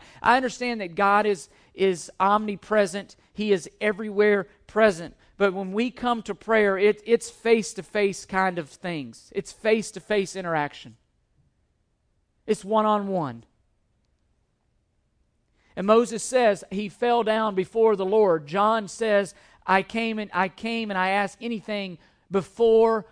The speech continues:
the Lord," literally towards him, face to face. That challenges us with our disposition towards prayer. How do we come into his presence?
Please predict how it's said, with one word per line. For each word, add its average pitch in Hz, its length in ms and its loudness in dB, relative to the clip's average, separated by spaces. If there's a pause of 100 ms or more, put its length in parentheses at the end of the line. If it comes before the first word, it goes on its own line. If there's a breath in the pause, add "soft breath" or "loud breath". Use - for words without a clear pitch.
(120 soft breath)
the 196 120 -4
Lord," 190 420 4
literally 226 240 4
towards 208 560 0
him, 170 160 -10
face 226 340 -4
to 202 80 -14
face. - 640 -6 (3250)
That 208 180 0
challenges 240 560 -4
us - 40 -20
with 214 180 0
our 202 140 4
disposition 190 960 -4 (260)
towards 190 420 -2
prayer. 170 360 0 (160 loud breath)
How 233 200 6
do 269 80 4
we 240 180 -4
come 269 280 -4
into 202 280 -8
his 165 180 -4
presence? 131 680 -8